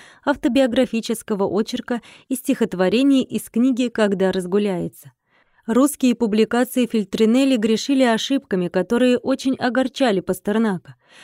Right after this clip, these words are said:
По его просьбе Жаклин де Пруаяр вычитала напечатанный Фельтринелли текст романа,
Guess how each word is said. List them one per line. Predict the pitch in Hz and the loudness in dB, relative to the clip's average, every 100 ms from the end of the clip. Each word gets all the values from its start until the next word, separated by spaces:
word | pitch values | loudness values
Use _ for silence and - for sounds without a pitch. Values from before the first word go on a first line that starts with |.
| - | -4
По | - | 2
его | 202 202 | 2 2
просьбе | 233 190 208 208 214 | -2 -2 -2 0 -2
Жаклин | 196 190 196 190 | -2 -2 -2 0
де | 180 | -2
Пруаяр | - 185 185 202 254 - _ _ - | -2 0 0 0 -2 -6 _ _ -6
вычитала | 208 294 294 277 277 254 | 0 0 0 0 2 2
напечатанный | 226 214 196 - 226 233 240 240 | 2 0 -2 -4 -4 0 0 0
Фельтринелли | 233 208 202 208 240 254 262 - _ _ _ _ | -2 -4 0 2 2 0 -2 -4 _ _ _ _
текст | 233 226 - 226 | -4 -4 -4 -2
романа, | 220 196 170 147 | 0 0 -2 -8